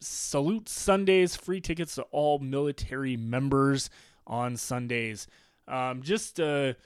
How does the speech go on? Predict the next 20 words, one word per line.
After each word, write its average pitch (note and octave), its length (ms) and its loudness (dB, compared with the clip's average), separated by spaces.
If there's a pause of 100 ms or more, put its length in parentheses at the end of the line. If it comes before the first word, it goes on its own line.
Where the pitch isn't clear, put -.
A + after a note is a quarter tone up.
(260)
kinda D4+ 300 6
let A3+ 200 4
you G3 120 0
know G3 380 8
from F3+ 400 2
the E3 240 0
twenty F3 580 -6
twenty-one D#3+ 800 -4 (240)
Vibe D3 340 0
season, D3+ 340 -4
if B2+ 140 -8
you're G#2 160 -8
not D#3 600 -4 (100)
aware D3+ 400 -6
or C#3 220 -6
follow C#3+ 420 2
my C3+ 220 0
podcast, C3 760 -2 (460)
uh, A#2+ 400 -2
the B2 340 -2